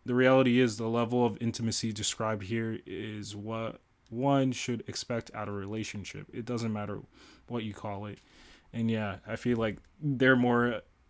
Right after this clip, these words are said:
in a relationship than she's with her boyfriend or he's with her. I think he should just leave, man.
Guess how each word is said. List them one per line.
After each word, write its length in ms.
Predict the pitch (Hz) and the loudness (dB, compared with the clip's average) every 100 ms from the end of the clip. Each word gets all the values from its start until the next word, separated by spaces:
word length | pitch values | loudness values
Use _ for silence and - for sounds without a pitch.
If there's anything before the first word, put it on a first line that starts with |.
| - | -2
in 100 | 120 | 2
a 80 | 123 | 4
relationship 880 | 120 117 113 - 113 - 110 101 _ _ - - - - - - _ - | 4 2 0 -2 -6 -6 -8 -10 _ _ -20 -20 -20 -20 -20 -20 _ -18
than 680 | 107 104 101 98 98 107 151 _ _ _ _ _ _ _ _ | -10 -8 -6 -6 -8 -10 -16 _ _ _ _ _ _ _ _
she's 400 | - - 117 104 | -4 0 0 0
with 140 | 107 101 | -4 -6
her 80 | |
boyfriend 520 | 101 135 151 - 98 98 | 2 6 6 6 -4 -6
or 60 | |
he's 300 | 95 107 98 | -4 -4 -4
with 140 | 101 98 | -6 -2
her. 320 | 135 135 101 - _ _ - | 2 2 2 -6 _ _ -6
I 60 | |
think 220 | 131 165 | 0 2
he 80 | 127 | 2
should 160 | - - | -4 -8
just 200 | - - | -12 -6
leave, 320 | - 147 98 | -2 -2 -2
man. 280 | 92 92 92 | -8 -12 -14